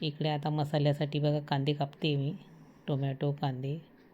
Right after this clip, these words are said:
टोमॅटोची प्युरी करून घेतलेली आणि काही असेच टाकलेले थोडेसे. कांदा पण छान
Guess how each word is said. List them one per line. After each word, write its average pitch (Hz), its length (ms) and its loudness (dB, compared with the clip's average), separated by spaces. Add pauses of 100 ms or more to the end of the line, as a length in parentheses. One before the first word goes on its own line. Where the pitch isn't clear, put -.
(1040)
टोमॅटोची 151 420 0
प्युरी 156 260 0
करून 160 280 2
घेतलेली 151 460 2
आणि 143 260 2
काही 147 340 2
असेच 151 420 -2
टाकलेले 147 400 2
थोडेसे. 135 420 -2 (1700)
कांदा 147 220 4
पण 151 280 2
छान 151 180 4